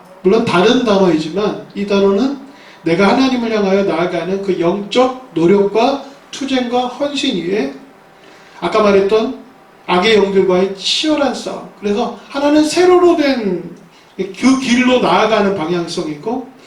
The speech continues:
사단과의 싸움은 이 수평적인 관계에서 영적 싸움을 치열하게 싸운다, 이렇게 이해하면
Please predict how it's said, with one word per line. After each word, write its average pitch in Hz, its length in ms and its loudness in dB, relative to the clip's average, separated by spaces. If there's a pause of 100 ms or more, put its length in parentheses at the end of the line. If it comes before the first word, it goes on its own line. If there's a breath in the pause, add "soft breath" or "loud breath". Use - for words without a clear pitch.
(540 loud breath)
사단과의 269 560 0
싸움은 220 580 0
이 180 120 -4
수평적인 269 680 -2
관계에서 170 540 -4
영적 208 380 -2
싸움을 196 380 -2
치열하게 269 420 -2
싸운다, 170 560 -8
이렇게 240 580 -4
이해하면 170 640 -2